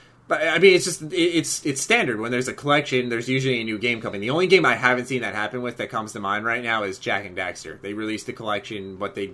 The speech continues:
didn't release a new game for that. But, like, Sly, they did it with. Ratchet and Clank, they did it with. Um, and that's why I wouldn't see Bioshock being an exception. Like, catch up on the whole series and then play the new one. Like, that'd be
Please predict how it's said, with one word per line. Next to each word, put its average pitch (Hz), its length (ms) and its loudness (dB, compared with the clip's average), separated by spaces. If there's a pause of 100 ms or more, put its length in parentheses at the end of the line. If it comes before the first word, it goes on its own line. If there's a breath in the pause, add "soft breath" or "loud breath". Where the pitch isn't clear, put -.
(140)
didn't 101 240 -6
release 92 300 -8
a 101 40 -10
new 92 140 -12
game 90 220 -14
for 95 80 -12
that. 87 160 -8
But, 101 100 -10
like, 98 160 -8
Sly, 123 380 2
they 123 100 2
did 120 160 0
it 127 80 0
with. 117 220 -2 (380 soft breath)
Ratchet 113 260 -2
and 95 100 -14
Clank, 113 220 -10
they 117 100 -6
did 107 160 -4
it 110 80 -6
with. 107 320 -2 (680 soft breath)
Um, 90 560 -6 (520)
and 104 140 -12
that's 101 160 -8
why 104 120 -4
I 104 40 -2
wouldn't 110 320 -10
see 113 180 -8
Bioshock 101 480 -4
being 101 140 -10
an 95 60 -12
exception. 95 440 -12
Like, 90 200 -12
catch 113 240 -8
up 117 160 -4
on 104 120 -4
the 98 60 -8
whole 107 160 -6
series 101 340 -6
and 101 80 -10
then 95 100 -10
play 101 200 -4
the 95 60 -8
new 95 160 -8
one. 110 220 -8
Like, 85 180 -16
that'd 95 180 -8
be 92 200 -12